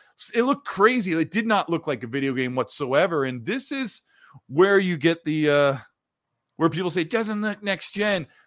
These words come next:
Next gen has nothing to do with it, but now you finally have the power where you can make a game seamlessly look like it's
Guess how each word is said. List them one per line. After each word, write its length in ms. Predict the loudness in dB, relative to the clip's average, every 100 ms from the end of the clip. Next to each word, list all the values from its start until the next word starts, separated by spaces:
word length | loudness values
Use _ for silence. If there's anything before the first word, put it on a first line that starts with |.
| _ _
Next 180 | -6 -4
gen 160 | 0 2
has 160 | 2
nothing 320 | 0 -4 -4 -6
to 80 |
do 200 | -2 -2
with 120 | 0 2
it, 160 | 0
but 160 | -2 -4
now 200 | -2 0
you 160 | -2
finally 400 | 0 0 0 -2
have 120 | -2 -4
the 80 |
power 540 | -8 -2 0 2 0 -2
where 80 | -4
you 220 | -6 -6
can 260 | -8 -10 -12 _ _
make 240 | -6 -6 -6
a 40 |
game 600 | -10 -4 -2 -2 -4 -8 -14 _ _
seamlessly 600 | -18 -10 -6 -4 -4 -8
look 220 | -8 -8 -6
like 180 | -8
it's 140 | -10